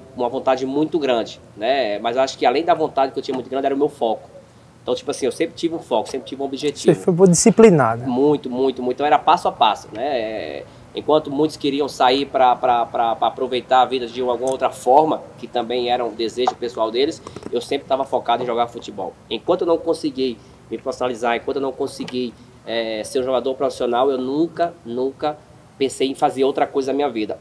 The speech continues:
Speaker 1: O problema maior aqui, eu falando da nossa geração e da geração do pouquinho mais novo, quem é oitenta e cinco, quem é oitenta e sete, que eu via potencial nesses meninos, o problema é que quando eles chegam com dezoito,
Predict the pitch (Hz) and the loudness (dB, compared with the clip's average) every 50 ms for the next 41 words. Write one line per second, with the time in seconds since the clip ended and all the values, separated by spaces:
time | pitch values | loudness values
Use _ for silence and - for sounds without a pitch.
0 | - - 139 123 - 123 120 156 202 208 180 165 147 143 139 123 - - 127 117 | -10 -12 -8 -2 -2 2 4 4 2 4 2 2 4 4 2 2 0 -2 -4 -4
1 | 113 110 - 110 120 123 123 123 123 120 113 113 123 117 117 110 - - 120 120 | -4 -2 -2 -2 0 0 0 -2 -2 -4 -2 -4 -2 -2 -2 -4 -4 -4 -4 -2
2 | 117 110 107 117 110 120 117 113 - - 117 117 117 120 - - 113 - 120 120 | -2 -4 -4 -6 -4 -2 -4 -4 -4 -4 -6 -6 -6 -8 -6 -6 -6 -6 -2 -4
3 | 120 113 - 117 117 117 120 - 127 123 120 117 117 113 113 110 107 - - 117 | -4 -2 -2 -2 -4 -4 -4 -4 -4 -2 -2 -2 -4 -4 -8 -8 -8 -8 -8 -8
4 | 123 117 - 120 117 117 113 117 113 113 110 - - 123 120 120 117 - - - | -8 -6 -6 -4 -4 -4 -4 -4 -4 -6 -6 -6 -2 0 0 0 0 -2 -8 -18
5 | - - - - - - - - - - - - - - - - - 143 147 143 | -20 -20 -20 -20 -20 -20 -20 -20 -20 -20 -20 -20 -20 -20 -20 -8 4 4 4 6
6 | - 151 185 180 - 165 160 214 208 - - 135 131 127 117 - 123 117 117 107 | 6 4 4 4 4 -2 0 0 0 0 2 0 0 0 -2 -6 -8 -6 -4 -2
7 | 117 135 160 160 131 - - - - - - - - - 135 151 156 156 151 - | 0 2 2 0 0 -2 -8 -18 -20 -20 -20 -10 -2 0 4 4 4 2 2 0
8 | 160 156 156 151 151 - - 147 147 131 - 135 127 127 113 110 131 139 151 147 | 0 2 2 0 0 0 0 0 0 0 -2 -8 -8 -8 -6 0 2 4 6 6
9 | 139 117 - 110 104 | 4 4 2 -8 -12